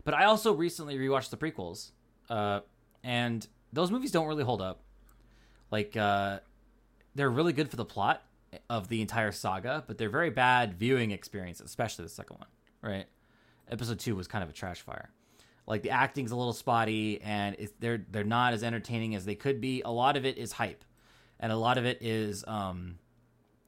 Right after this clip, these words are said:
built on the previous movies. Like, it's, um,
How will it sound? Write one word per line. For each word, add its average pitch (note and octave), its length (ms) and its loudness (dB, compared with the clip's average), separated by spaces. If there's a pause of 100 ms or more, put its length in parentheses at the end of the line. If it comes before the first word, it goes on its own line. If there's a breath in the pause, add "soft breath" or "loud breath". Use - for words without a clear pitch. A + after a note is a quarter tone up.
(160)
built C3 240 2
on A#2 80 0
the A2 60 0
previous A2 360 0
movies. F#2 460 -8
Like, A2+ 180 -10
it's, - 240 -8
um, F#2 460 -2